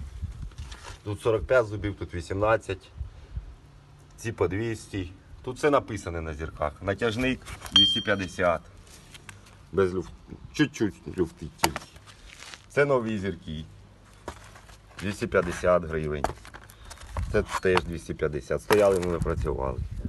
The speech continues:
Дивіться. Це теж нова. Змащена ще. Діаметр всередині п'ятсот двадцять.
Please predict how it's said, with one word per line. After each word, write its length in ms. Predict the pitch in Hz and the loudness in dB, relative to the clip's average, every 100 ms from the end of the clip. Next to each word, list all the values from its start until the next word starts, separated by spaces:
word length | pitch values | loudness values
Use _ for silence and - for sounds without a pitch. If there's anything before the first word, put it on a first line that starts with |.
| - | -4
Дивіться. 540 | 90 92 80 - 76 - - | -2 -2 -4 -6 -6 -4 0
Це 120 | 131 | 2
теж 280 | 127 120 98 | 4 4 4
нова. 380 | 95 85 78 71 - - - - - - - - - - - - - | 2 4 4 2 -2 -8 -8 -8 -8 -2 0 0 0 -2 0 0 0
Змащена 580 | 67 85 85 - 76 76 | 2 2 2 -2 -4 -4
ще. 200 | - - - - - - - - - - - - - - - - - - - - - | -6 -10 -14 -20 -20 -20 -10 -10 -10 -20 -20 -20 -20 -20 -20 -20 -20 -20 -20 -20 -2
Діаметр 360 | 85 104 104 90 | 4 6 4 0
всередині 440 | 101 101 98 85 | 2 2 0 -2
п'ятсот 300 | 80 71 73 | -2 -4 -6
двадцять. 360 | 64 62 65 | -6 -8 -10